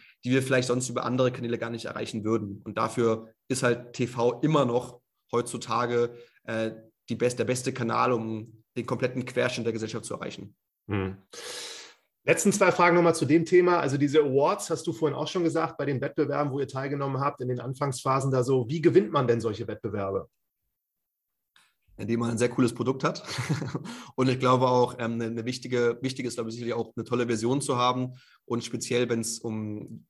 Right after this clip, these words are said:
Speaker 1: ich glaube, junge Events geht von, oder junge Awards geht in, in der jungen Zeit eines Unternehmens,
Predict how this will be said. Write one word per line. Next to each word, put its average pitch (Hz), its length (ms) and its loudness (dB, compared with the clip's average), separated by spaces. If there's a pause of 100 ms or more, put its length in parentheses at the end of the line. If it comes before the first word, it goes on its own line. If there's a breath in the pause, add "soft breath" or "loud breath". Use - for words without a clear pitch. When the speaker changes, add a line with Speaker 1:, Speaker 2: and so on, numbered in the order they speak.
(140)
Speaker 1:
ich - 60 -20
glaube, 110 160 -8
junge 131 240 4
Events 123 400 2
geht 120 200 -2
von, 113 300 -4
oder 113 140 -2
junge 123 380 0 (100)
Awards 113 420 -2
geht - 320 -2
in, 110 300 -6
in 110 120 -4
der 110 80 -2
jungen 120 220 -2
Zeit 120 280 -6
eines 113 240 -6
Unternehmens, 113 480 -4